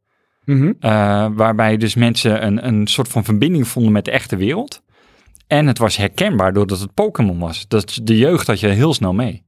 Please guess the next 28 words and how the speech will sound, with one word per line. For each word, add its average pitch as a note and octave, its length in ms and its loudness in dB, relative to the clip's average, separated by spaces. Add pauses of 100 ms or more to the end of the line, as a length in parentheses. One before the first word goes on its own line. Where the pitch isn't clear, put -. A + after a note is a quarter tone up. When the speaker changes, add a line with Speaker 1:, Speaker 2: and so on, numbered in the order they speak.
(200)
Speaker 1:
Ja, C3+ 240 2
want, B2 220 0 (340)
eh, G#2+ 160 -6
je G#2 80 -6
zag, - 360 -2
eh, A2+ 480 0 (420)
kinderen C3 280 2
massaal C3 280 2
op A#2+ 60 -4
de B2 60 0
fiets - 420 -2
alleen C3 180 2
maar D3+ 80 4
naar C3+ 80 2
een A#2+ 80 0
telefoon B2+ 400 0
<laughs> B2+ 80 2
kijken. D3 240 0
Speaker 2:
Ja. C3+ 180 2 (160)
Speaker 1:
Je B2 100 -4
zag B2 180 2
mensen C3+ 380 2
ergens B2+ 280 0
daar B2+ 160 0
in B2 100 2
Nederland B2+ 540 2
bij, A#2 540 2 (140)
eh, A2 80 -6